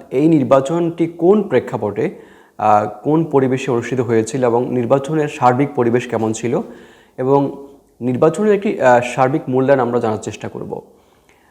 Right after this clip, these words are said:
আপনারা জানেন যে উনিশশো বিরাশি সালে বিএনপির নির্বাচিত প্রেসিডেন্ট, আহ, বিচারপতি আব্দুস সাত্তারকে হটিয়ে হোসেন মোহাম্মদ এরশাদ তৎকালীন সেনাপ্রধান, তিনি, আহ, একটি সামরিক অভ্যুত্থানের মাধ্যমে,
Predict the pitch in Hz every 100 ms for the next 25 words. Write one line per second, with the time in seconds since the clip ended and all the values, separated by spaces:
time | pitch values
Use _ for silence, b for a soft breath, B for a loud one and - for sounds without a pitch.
0 | b - - 220 190 147 165 156 139 139
1 | 139 120 135 151 196 123 107 117 120 123
2 | 139 123 139 139 131 - 117 120 120 131
3 | 170 175 131 117 113 117 - B B B
4 | B B 113 107 104 117 117 120 143 127
5 | 127 110 120 165 - 139 147 135 127 127
6 | 120 113 - - 127 - 143 127 123 127
7 | 117 120 - 113 - - 117 - 131 127
8 | - 143 147 123 110 110 113 117 117 B
9 | B B B - 104 104 101 120 - 123
10 | 127 143 131 123 151 170 175 123 113 147
11 | 120